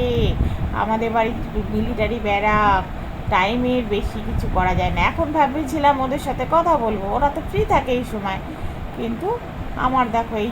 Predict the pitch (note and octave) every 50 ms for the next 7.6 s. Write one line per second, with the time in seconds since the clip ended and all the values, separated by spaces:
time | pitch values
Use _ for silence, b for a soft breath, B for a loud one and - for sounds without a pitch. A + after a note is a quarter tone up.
0 | - - G#3+ G3 G#3 G3+ G#3 G#3 - - B3+ B3+ D4+ E4 E4 - - - - -
1 | - - - F3+ D#3+ - F3 F3+ G3 G#3+ A3+ B3 C4 B3+ A3+ - - - A3+ G3+
2 | A3 B3 A#3 - - - C4 C4+ C#4+ C#4+ - E4+ F4 F#4+ G4 - - - - -
3 | - - - - - C#4+ C#4+ B3+ B3+ C4 C#4+ C#4 - B3+ C4 C4 B3+ B3 A#3+ B3
4 | C4 A#3+ A#3 B3 A#3+ A#3+ B3+ B3+ A3 A3 A3 B3 A3+ A#3 A#3 A3 A3 A3 A3 G#3
5 | A3+ A3 A#3+ B3+ B3 - - - A#3 A#3 A3+ A#3 G#3+ - G#3+ A#3 A#3+ A#3 A#3+ D4+
6 | - - C4 C4 B3+ - A3+ G#3+ - - - F#3 E3+ - - D3+ D3 - - -
7 | - - - - - - - - A3+ A#3+ B3 C4+